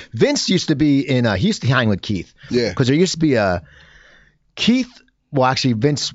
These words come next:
Speaker 1: was on the fringe of it. It was Keith Robinson, Ralph Harris,
Speaker 2: Ralph Harris.
Speaker 1: and, uh, Rocky Wilson,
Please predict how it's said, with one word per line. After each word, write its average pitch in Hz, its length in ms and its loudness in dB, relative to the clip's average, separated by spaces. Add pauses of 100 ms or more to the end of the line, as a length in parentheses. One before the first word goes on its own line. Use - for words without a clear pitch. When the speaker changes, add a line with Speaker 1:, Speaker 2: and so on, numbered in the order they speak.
Speaker 1:
was 120 160 0
on 120 80 2
the 104 80 0
fringe 127 320 -2
of 98 60 -4
it. 98 80 -4
It 110 80 -6
was 107 160 -2
Keith 165 240 -6
Robinson, 120 720 0
Ralph 110 260 -2
Harris, 104 460 -2
Speaker 2:
Ralph 98 180 -4
Harris. 107 380 -2
Speaker 1:
and, 104 80 0
uh, 95 160 0
Rocky 113 320 -2
Wilson, 101 420 -2